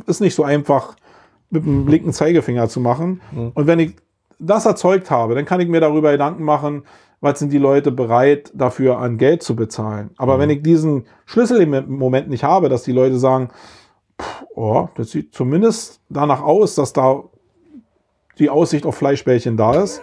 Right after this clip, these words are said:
Speaker 2: <laughs>
Speaker 1: dann,
Speaker 2: Das finde
Speaker 1: äh,
Speaker 2: ich sehr
Speaker 1: dann
Speaker 2: schönen Spruch.
Speaker 1: werde ich nie was verdienen.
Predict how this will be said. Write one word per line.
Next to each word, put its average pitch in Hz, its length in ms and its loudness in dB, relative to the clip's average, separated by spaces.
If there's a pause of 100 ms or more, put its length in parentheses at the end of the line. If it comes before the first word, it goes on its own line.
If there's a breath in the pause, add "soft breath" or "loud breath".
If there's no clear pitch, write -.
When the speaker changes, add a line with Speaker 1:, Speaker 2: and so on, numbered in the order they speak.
(120)
Speaker 2:
<laughs> - 720 -4
Speaker 1:
dann, 160 240 2
Speaker 2:
Das - 80 -14
finde 190 320 4
Speaker 1:
äh, 196 60 -2
Speaker 2:
ich 165 80 -6
sehr 190 80 -6
Speaker 1:
dann 175 180 2
Speaker 2:
schönen 185 80 -2
Spruch. - 200 -8 (180)
Speaker 1:
werde 170 360 2
ich 160 60 2
nie 196 160 4
was 127 160 2
verdienen. 104 420 -4